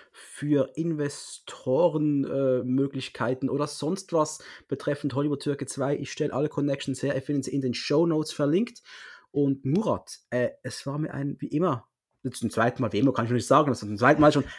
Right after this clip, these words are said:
ein Riesenfest mit dir. Vielen, vielen Dank und ich sag dir jetzt schon was, ich hol dich wieder in die Sendung.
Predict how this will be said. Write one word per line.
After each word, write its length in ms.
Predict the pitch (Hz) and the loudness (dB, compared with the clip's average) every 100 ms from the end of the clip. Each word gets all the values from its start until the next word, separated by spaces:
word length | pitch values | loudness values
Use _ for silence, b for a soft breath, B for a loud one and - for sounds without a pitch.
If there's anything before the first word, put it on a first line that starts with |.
| B | B
ein 160 | 139 147 | 4 4
Riesenfest 840 | 131 151 196 170 - 147 - - | 4 0 0 -2 0 0 0 -2
mit 160 | 175 156 | -4 -2
dir. 100 | 147 | -4
Vielen, 420 | - 165 190 196 | -4 -4 -2 -2
vielen 260 | 180 156 | 0 0
Dank 320 | 135 127 185 147 | 2 2 0 2
und 240 | 135 - B B B | 0 0 B B B
ich 160 | 127 | -6
sag 240 | - 131 - | 0 0 0
dir 80 | |
jetzt 100 | 143 | -2
schon 120 | - 151 | 0 -2
was, 120 | 139 | -2
ich 180 | 131 - | -4 -2
hol 120 | 139 | -2
dich 180 | 135 - | -2 -4
wieder 140 | 127 | -2
in 60 | 120 | -2
die 60 | 101 | -2
Sendung. 320 | 104 92 | -4 -6